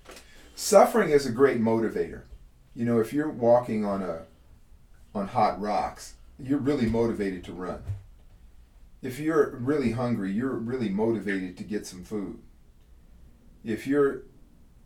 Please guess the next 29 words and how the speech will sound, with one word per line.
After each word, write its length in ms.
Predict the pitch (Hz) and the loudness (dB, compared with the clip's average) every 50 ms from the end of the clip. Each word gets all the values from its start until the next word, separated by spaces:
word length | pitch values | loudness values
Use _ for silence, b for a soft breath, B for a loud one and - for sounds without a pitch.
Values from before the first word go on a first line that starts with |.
| - - - - - - - - - - - - - - - - - - - | -20 -20 -20 -20 -20 -20 -20 -20 -20 -20 -20 -20 -20 -20 -20 -20 -20 -20 -16
suffering 640 | - - - 139 127 127 - 110 101 101 104 107 - | -6 0 2 2 2 2 0 -6 -6 -6 -6 -8 -10
from 200 | - - 110 104 | -10 -8 -6 -4
the 60 | 104 98 | -4 -6
heat, 320 | - 131 117 98 92 95 | -4 -4 -4 -4 -4 -4
you're 140 | 110 120 120 | -8 -6 -6
really 300 | 110 110 120 120 113 104 | -6 -4 -4 -2 -2 -2
motivated 540 | 101 104 104 107 110 101 95 101 98 95 - | 0 0 0 0 -2 -2 -4 -4 -6 -6 -6
to 60 | 104 | -8
get 240 | 92 98 107 - - | -8 -8 -8 -8 -6
there 140 | - 101 95 | -6 -6 -6
where 140 | 95 92 85 | -6 -6 -8
it's 120 | 85 - | -8 -10
cool. 420 | - - 110 101 90 - - - - - - - - b b b b b b b b b b b b b b | -12 -12 -10 -10 -10 -10 -12 -14 -20 -20 -20 -20 -20 b b b b b b b b b b b b b b
So 140 | - - - | 0 6 8
I 80 | 196 220 | 8 8
tell 240 | 226 240 226 196 | 8 6 4 2
people, 280 | - - 190 180 165 143 | 2 0 -2 -2 -2 -2
do 280 | 120 123 156 180 185 156 | -2 0 0 2 2 2
a 60 | 120 | 2
self, 560 | - - - - 143 139 143 139 139 - - - | 0 -2 0 4 4 6 4 4 2 -2 -8 -6
a 40 | - | -4
s-, 340 | - - - - - - - - - | -4 -4 -6 -10 -12 -14 -18 -18 -14
uh, 260 | - - - - - - - - 117 123 | -12 -10 -10 -10 -10 -12 -14 -16 -14 -10
do 160 | 139 170 180 | -6 -4 -4
a 40 | - | -2
little 200 | 160 160 143 131 | -2 -2 -2 -2
bit 140 | 113 120 110 | 0 2 0
of 120 | 104 98 | 0 0
self-examination, 1160 | - - 113 110 107 107 - 107 95 98 98 104 95 95 92 92 92 87 87 85 - - - | -2 -2 0 0 0 0 -2 -4 -8 -6 -4 -4 -4 -4 -4 -6 -6 -8 -8 -10 -12 -16 -18